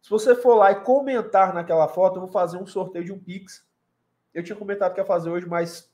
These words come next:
enfim, é, como eu tenho um compromisso inadiável às cinco horas da tarde, eu não vou conseguir fazer, porque eu quero entregar uma aula de qualidade pra vocês. Mas amanhã tem live de novo, amanhã eu faço. Prometo que amanhã eu faço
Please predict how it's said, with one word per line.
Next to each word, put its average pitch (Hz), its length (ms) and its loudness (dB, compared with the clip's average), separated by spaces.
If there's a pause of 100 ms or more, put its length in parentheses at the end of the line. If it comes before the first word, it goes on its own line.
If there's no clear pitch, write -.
enfim, 165 440 -18 (500)
é, 131 640 0 (180)
como 185 160 -8
eu 180 80 -6
tenho 175 120 -6
um 165 40 -10
compromisso 170 540 -10
inadiável 165 640 2
às 147 100 -4
cinco 170 240 -8
horas 139 180 0
da 127 120 -2
tarde, 160 440 -2 (380)
eu 160 80 -10
não 165 140 -6
vou 170 180 -4
conseguir 165 320 -12
fazer, 156 360 0
porque - 120 -12
eu 170 80 -6
quero 170 180 -2
entregar 165 360 0
uma 165 140 0
aula 151 200 0
de - 60 -20
qualidade 139 400 -2
pra 156 120 -8
vocês. 151 480 -16 (480)
Mas 180 160 2
amanhã 190 320 2
tem 196 180 -4
live 185 280 4
de 202 100 -14
novo, 196 280 -4
amanhã 185 240 -8
eu 190 120 -8
faço. 156 400 -6
Prometo 165 420 -10
que 170 60 -6
amanhã 165 240 -6
eu 180 80 -8
faço 127 480 -4